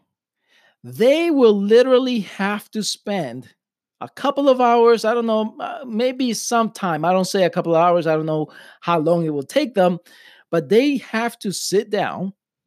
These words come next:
mentally prepare, and write everything down. Write a, write a, um, a format, uh, write the intro paragraph, write the whatever other paragraph there is after that, and,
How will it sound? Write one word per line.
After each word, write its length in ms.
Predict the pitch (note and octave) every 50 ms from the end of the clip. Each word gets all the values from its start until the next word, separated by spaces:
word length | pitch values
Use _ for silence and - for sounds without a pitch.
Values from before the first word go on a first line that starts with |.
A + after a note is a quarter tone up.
| _ _ _ - - _ _ _ -
mentally 640 | C#3 D#3 E3 F#3+ A3+ C#4 D4+ D4 - D4+ C4 C4
prepare, 680 | A3 - G#3+ F#3+ - - G#3+ A3 A3 G3+ E3 D#3 D3 - _ _ _ _ _ _ _ _ _ _ _ -
and 480 | G#3 G3 F3+ E3+ D#3 C#3 C3 C3 C3 D3+
write 360 | E3+ F3 A3 C4+ C#4+ C4+ - _ _ _ _
everything 580 | F#3+ F#3 F#3 F#3 F3+ G3 G3 F3 - F3+ E3 D#3
down. 340 | F#3 G3 F#3+ E3 C#3+ C3 C3
Write 240 | D#3 D#3+ F3 E3+
a, 180 | F3+ F3 D#3 C#3+ - - - - - _ _ -
write 320 | C#3+ E3+ F3 F#3+ G#3 G3
a, 220 | G3 F#3 F#3 F3
um, 340 | E3+ D#3+ D#3 D3+ C#3+ C#3+ - - _ - -
a 80 | D#3
format, 880 | D#3 - - - E3+ E3 F3+ F#3 F3+ F#3+ G3 G#3 D#4 F4+ - - - - _ _ _ _ _ _ _ - - _ _
uh, 320 | C#3+ C#3 C3+ C3 B2+ B2+ B2
write 300 | D3 F3+ F3+ E3+ C#3+ D#3
the 240 | F3+ E3+ E3+ E3+ - _ _
intro 400 | G#3+ G#3+ G#3 G#3 - - G#3+ G3+
paragraph, 640 | - - F#3 F#3 F3+ G3 G3+ - B3 C4+ C#4+ C4+ - _
write 380 | D#3+ D#3+ E3+ F3 E3+ E3 D3
the 180 | D#3 E3 E3 E3
whatever 420 | D3+ D#3 D#3 D#3 E3+ F3+ F3 F#3+
other 160 | F#3+ G3 F#3 F#3
paragraph 640 | - F#3+ F#3+ G3+ A#3 B3 - B3 B3 A#3 A3 - _ _
there 180 | C4 A#3+ A#3 A#3
is 120 | A3+ A3
after 300 | A#3 A#3 A3+ - - B3
that, 320 | A3+ A#3 A#3 C4 C#4 C#4 A#3
and, 220 | F#3+ D#3+ C#3+ C3